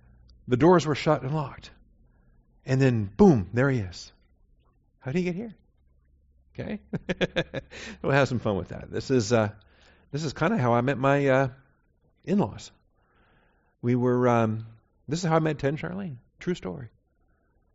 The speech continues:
We were, uh, at a, at a restaurant on a Sunday after church, and, um,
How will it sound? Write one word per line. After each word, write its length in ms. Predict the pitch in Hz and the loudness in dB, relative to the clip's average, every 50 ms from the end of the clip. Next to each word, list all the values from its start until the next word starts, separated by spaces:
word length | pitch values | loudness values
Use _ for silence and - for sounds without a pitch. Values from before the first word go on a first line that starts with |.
| _ _ _ _ _ _ _ _ _ | _ _ _ _ _ _ _ _ _
We 180 | - 110 117 120 | -4 -2 -2 0
were, 320 | 120 123 127 127 127 123 | 0 0 0 2 2 4
uh, 180 | 123 120 120 127 | 4 4 2 2
at 180 | 120 120 120 | 0 0 2
a, 220 | 120 120 117 120 92 | 2 2 2 0 -2
at 140 | 90 113 113 | -2 -2 -2
a 120 | 113 107 101 | -2 -2 -2
restaurant 440 | 101 113 127 123 - 156 151 151 | -2 -4 -4 -4 -4 -6 -4 -2
on 280 | 127 107 104 104 101 107 98 | -2 -2 -2 -2 -4 -6 -8
a 60 | 98 | -8
Sunday 360 | - - 123 127 143 170 175 | -4 -4 -2 -2 -2 -2 -4
after 160 | 143 - - | -4 -6 -8
church, 380 | - - 147 151 196 202 - - _ _ _ _ _ _ _ _ _ _ _ _ - | -10 -8 -6 -6 -6 -8 -12 -16 _ _ _ _ _ _ _ _ _ _ _ _ -6
and, 680 | 120 117 123 127 120 120 120 117 117 117 113 117 107 | -2 2 2 4 4 4 4 4 2 0 0 0 0
um, 460 | 120 117 110 110 107 104 101 101 104 | 2 2 2 2 2 0 -2 -4 -8